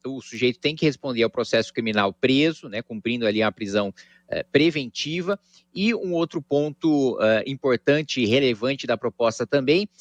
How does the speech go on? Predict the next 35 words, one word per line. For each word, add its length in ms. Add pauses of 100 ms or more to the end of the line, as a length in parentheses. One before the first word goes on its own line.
(200)
é 80
que 100
se 140
for 200
um 80
crime 320
mais 320
leve, 680
né, 200 (220)
eh, 220
se 120
for 200
um 80
crime 240
que 80
não 180
é 100
hediondo, 540
se 100
não 140
for 260
roubo, 520 (340)
se 180
o 40
sujeito 360
não 120
for 160
integrante 500
de 100
milícia 580
nem 440 (300)
de 240
facção 460
criminosa, 720 (140)
mas 600